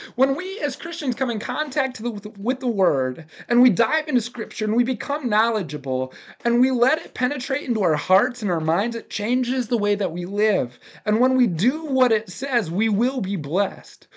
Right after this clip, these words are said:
We're not called to be just hearers of the word, people who come to church and hear the word and leave unchanged, people who don't turn on stones that need to be turned, you know, things in our life that we allow to hang around that we will not address. God is saying that when we read scripture,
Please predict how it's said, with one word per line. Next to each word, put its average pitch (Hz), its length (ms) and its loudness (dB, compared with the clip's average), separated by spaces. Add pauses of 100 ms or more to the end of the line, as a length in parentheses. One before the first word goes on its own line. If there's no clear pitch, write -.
(140)
We're 220 80 2
not 311 220 2
called - 260 -2
to 220 60 -2
be 233 120 4
just 233 280 2
hearers 233 500 4
of 160 80 4
the 143 100 2
word, 135 320 2
people 277 300 -4
who 220 100 0
come 262 380 -4
to 254 80 -4
church 247 340 -8
and 185 140 -4
hear 247 240 -2
the 214 80 0
word 214 260 4
and 185 160 0
leave 226 280 2
unchanged, 196 800 -2 (260)
people 285 260 -2
who 254 140 6
don't 233 340 2
turn 254 220 2
on 214 180 -2 (220)
stones 240 400 2
that 208 100 0
need 208 140 -4
to 190 80 -4
be 170 100 -6
turned, 202 400 -2
you 208 60 -4
know, 208 180 -2 (220)
things 262 240 0
in 254 40 0
our 208 120 2
life 233 220 2
that 202 100 -2
we 196 100 0
allow 185 220 4
to 214 80 2
hang 208 160 2
around 190 240 6
that 175 160 0
we 185 100 0
will 196 260 0
not 214 200 2
address. 147 480 -2
God - 260 0
is 247 80 -2
saying 254 220 -2
that 185 140 -2
when 185 200 2
we 294 140 0
read 247 360 -4
scripture, 185 760 -8